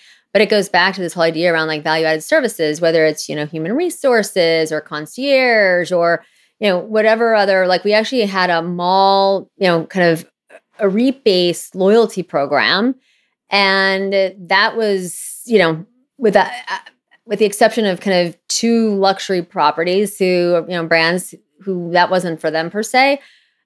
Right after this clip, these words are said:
everybody else in these malls, like, it, it, it was fascinating. I mean, if I go back and, I mean, that was two years ago already. And so, you know, we were, we were in a unique period of time, uh, if, you know, if we all go back to twenty twenty.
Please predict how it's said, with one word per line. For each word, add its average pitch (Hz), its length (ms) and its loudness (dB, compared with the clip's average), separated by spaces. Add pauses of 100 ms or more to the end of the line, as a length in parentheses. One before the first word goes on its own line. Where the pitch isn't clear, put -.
(380)
everybody 233 400 2
else 196 280 2
in 185 60 -6
these 175 220 -4
malls, 180 440 2
like, 170 300 0
it, 233 200 2
it, 240 140 -6 (640)
it 277 60 -4
was 269 140 2
fascinating. 240 460 0
I - 20 -6
mean, 185 60 -2
if 180 60 -6
I 202 80 2
go 214 140 0
back 208 300 2
and, 190 100 -2
I - 20 -2
mean, 180 200 -2
that 180 100 2
was 233 180 0
two - 240 -4
years 196 300 0
ago 120 180 0
already. 71 500 0 (480)
And 196 240 0
so, 180 880 2 (540)
you 214 100 2
know, 175 120 4
we 190 240 -2
were, 175 440 2 (140)
we 196 220 -2
were 190 80 4
in 190 100 4
a 185 80 2
unique 180 500 -2
period 185 340 0
of - 100 -6
time, 190 520 -2
uh, 262 80 -2 (180)
if, 233 500 0 (180)
you 233 80 0
know, 208 80 2
if 208 100 -8
we 226 60 2
all 214 80 4
go 214 100 0
back 208 180 2
to 214 60 -16
twenty 220 280 -2
twenty. 240 460 0